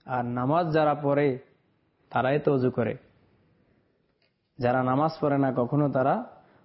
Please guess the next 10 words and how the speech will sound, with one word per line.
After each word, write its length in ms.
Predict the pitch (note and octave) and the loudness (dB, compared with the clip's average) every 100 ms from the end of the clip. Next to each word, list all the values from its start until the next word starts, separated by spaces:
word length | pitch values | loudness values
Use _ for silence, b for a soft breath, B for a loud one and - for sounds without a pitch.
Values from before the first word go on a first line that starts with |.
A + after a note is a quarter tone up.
| - | -6
অজু 280 | C#3+ E3+ F3+ | -2 2 2
করে 220 | D3 C3 | 2 0
না, 180 | A#2 A#2 - | -2 -6 -6
হয়তো 320 | C3+ D3 D#3+ | -2 0 0
হাত 300 | B2+ C3+ C3+ | 0 -2 0
মুখ 240 | C#3 C3+ | 0 0
ধুয়ে 160 | C3 C3 | 0 0
চলে 260 | B2+ C3 B2 | 2 0 2
যায় 240 | A#2 B2 - _ _ _ _ _ _ _ _ _ _ _ | 0 -4 -10 _ _ _ _ _ _ _ _ _ _ _
সকালে 640 | - C3 B2+ B2 B2 A#2+ | -4 -4 0 0 0 -2